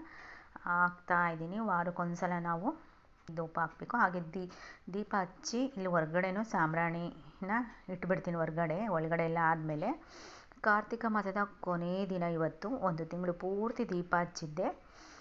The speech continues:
ಆ, ತುಂಬ ಒಳ್ಳೆಯದು ಅಂತಾರೆ ಅಂತ. ಈ ರೀತಿ ದೀಪ ಎಲ್ಲ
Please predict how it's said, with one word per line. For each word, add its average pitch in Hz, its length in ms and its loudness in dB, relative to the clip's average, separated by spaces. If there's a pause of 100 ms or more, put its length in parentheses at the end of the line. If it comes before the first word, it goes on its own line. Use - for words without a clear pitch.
(340)
ಆ, 175 180 -4
ತುಂಬ 175 260 -2
ಒಳ್ಳೆಯದು 170 500 2
ಅಂತಾರೆ 160 360 -2
ಅಂತ. 156 300 -6 (760)
ಈ 196 120 -6
ರೀತಿ 180 320 -8
ದೀಪ 185 240 -4 (120)
ಎಲ್ಲ 175 140 0